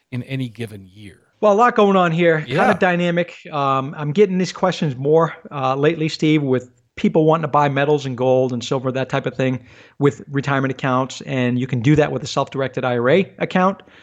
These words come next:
Speaker 2: And I'll go to the bottom question first. How much can be transferred into a Roth I R A in any, any given year? There's no limit. In two thousand and ten, Congress passed, uh, a law saying that they will not have any limit on whatever anybody wanted to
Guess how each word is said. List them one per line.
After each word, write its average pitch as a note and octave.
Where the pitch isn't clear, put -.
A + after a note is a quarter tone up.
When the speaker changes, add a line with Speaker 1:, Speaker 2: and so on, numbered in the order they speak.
Speaker 2:
And C#3
I'll C#3+
go F#3+
to F3
the D#3
bottom F3
question D#3
first. D3
How F#3
much F#3
can E3+
be D3+
transferred D#3+
into D3
a C3
Roth E3
I D#3
R D3+
A D3
in D3
any, D3
any E3+
given D3+
year? D3+
There's C#3
no F3+
limit. F3
In C3+
two G3+
thousand E3
and C3
ten, B2+
Congress D#3
passed, D#3+
uh, C3+
a D3
law D3
saying D3
that C3+
they C3+
will C3+
not D3
have C#3
any A3+
limit F#3
on C3
whatever D3
anybody F3
wanted D3+
to C#3